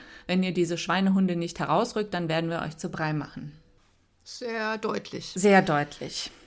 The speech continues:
Speaker 1: Ich weiß allerdings nicht, woher das jetzt stammt. Also wer jetzt dieses Zitat aufgeschrieben haben will, weiß ich nicht. Und dann kommt es im Februar neunzehnhunderteinundachtzig zum sogenannten Massaker von Bemai.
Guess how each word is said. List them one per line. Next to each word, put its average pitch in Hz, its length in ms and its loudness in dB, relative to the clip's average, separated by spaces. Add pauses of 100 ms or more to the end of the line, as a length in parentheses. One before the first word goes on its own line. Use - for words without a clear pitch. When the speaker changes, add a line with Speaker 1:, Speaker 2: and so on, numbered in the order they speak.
(140)
Speaker 1:
Ich 185 100 0
weiß 208 200 8
allerdings 180 420 4
nicht, 170 160 0
woher 165 260 4
das 160 280 0
jetzt 151 160 -2
stammt. 147 520 0
Also 156 260 0
wer 160 160 0
jetzt 156 280 -2
dieses 156 280 -4
Zitat 160 380 -2
aufgeschrieben 151 640 -4
haben 139 460 -6
will, 143 360 -6
weiß 135 220 -6
ich - 120 -12
nicht. 139 300 -12 (760)
Und 180 220 2
dann 202 240 6
kommt 202 300 2
es 180 100 -2
im 170 80 -2
Februar 196 340 0
neunzehnhunderteinundachtzig 165 1500 -2
zum 170 180 -2
sogenannten 160 640 0
Massaker 160 500 -2
von 156 340 -4
Bemai. 151 540 -2